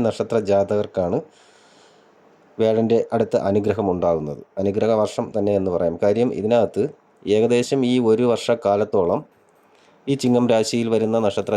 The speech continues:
ജാതകർക്ക് വളരെയധികം സാമ്പത്തിക പുരോഗതിയാണ് വന്നു ചേരുവാൻ പോകുന്നത്. ഇവിടെ ഉദ്യോഗാർത്ഥികൾക്ക് ജോലിയിൽ പ്രവേശിക്കാനുള്ള അനുമതി വന്നു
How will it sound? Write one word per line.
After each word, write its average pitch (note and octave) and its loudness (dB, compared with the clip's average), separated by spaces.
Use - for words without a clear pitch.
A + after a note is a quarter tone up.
ജാതകർക്ക് F#2+ -2
വളരെയധികം G#2 0
സാമ്പത്തിക A2 -2
പുരോഗതിയാണ് G2 0
വന്നു G2 0
ചേരുവാൻ F#2 -2
പോകുന്നത്. D#2+ -4
ഇവിടെ A#2 2
ഉദ്യോഗാർത്ഥികൾക്ക് B2 2
ജോലിയിൽ A#2 4
പ്രവേശിക്കാനുള്ള G#2+ 0
അനുമതി F#2+ -2
വന്നു F#2+ -2